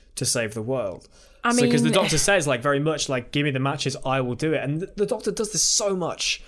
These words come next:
Speaker 1: over the
Speaker 2: Mm-hmm.
Speaker 1: course of, uh, um, the series, uh, Forest of the, uh, Dead, you know, River Song, uh, "Put me in your place, I'll do it," or, um,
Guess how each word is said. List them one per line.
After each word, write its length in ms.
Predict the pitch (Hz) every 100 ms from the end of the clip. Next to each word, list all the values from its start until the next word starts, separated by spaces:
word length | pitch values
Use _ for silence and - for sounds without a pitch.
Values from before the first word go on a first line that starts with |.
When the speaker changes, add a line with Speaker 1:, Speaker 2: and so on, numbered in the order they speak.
| - -
Speaker 1:
over 200 | 208 139
the 120 | 131
Speaker 2:
Mm-hmm. 40 | 131
Speaker 1:
course 360 | 143 127 117
of, 160 | 135 120
uh, 300 | 120 117 113 - - - - -
um, 380 | 135 123 120 117
the 80 | 123
series, 580 | - 151 151 131 117 -
uh, 220 | 135 131
Forest 500 | - 151 147 135 -
of 120 | 131
the, 220 | 131 123
uh, 240 | 120 120 120 131
Dead, 400 | 143 147 107 - - -
you 80 | 131
know, 300 | 127 120 135 - -
River 260 | 143 139 127
Song, 420 | 120 175 151 113 123 -
uh, 280 | 151 175 170
"Put 160 | 151
me 120 | 165 143
in 80 | 139
your 100 | 131
place, 340 | 135 127 127
I'll 160 | 131 127
do 200 | 127 123
it," 180 | 120
or, 280 | 120 117 117 - - - - -
um, 540 | 131 123 120 117 117